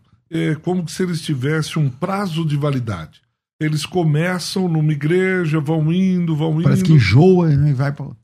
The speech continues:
Speaker 1: Aí vão pro outro, e aí passa um tempo, vão pro outro, e assim eles vão caminhando. Então a ideia, né, a analogia que me vinha à mente,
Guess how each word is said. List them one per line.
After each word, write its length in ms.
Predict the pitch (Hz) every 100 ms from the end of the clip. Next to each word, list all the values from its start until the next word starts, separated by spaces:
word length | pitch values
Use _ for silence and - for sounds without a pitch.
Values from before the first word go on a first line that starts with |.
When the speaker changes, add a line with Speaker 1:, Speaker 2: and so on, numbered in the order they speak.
| -
Speaker 1:
Aí 420 | 180 165 190 190
vão 260 | 170 175 165
pro 200 | 156 156
outro, 920 | 170 185 190 185 - 185 185 175 185
e 120 | 175
aí 100 | 170
passa 340 | 160 165 151
um 60 | 151
tempo, 560 | 127 165 175 170 156 151
vão 160 | 156
pro 160 | 143 151
outro, 420 | 156 175 175 175
e 40 | 180
assim 280 | 151 -
eles 260 | 180 185 160
vão 120 | 180
caminhando. 460 | 160 175 180 131 135
Então 160 | 131
a 60 | 214
ideia, 520 | 185 156 214 214 131
né, 120 | 131
a 40 | 185
analogia 560 | 156 135 139 107 156 151
que 120 | 127
me 100 | 117
vinha 280 | 101 117 107
à 20 |
mente, 580 | 120 185 214 143 -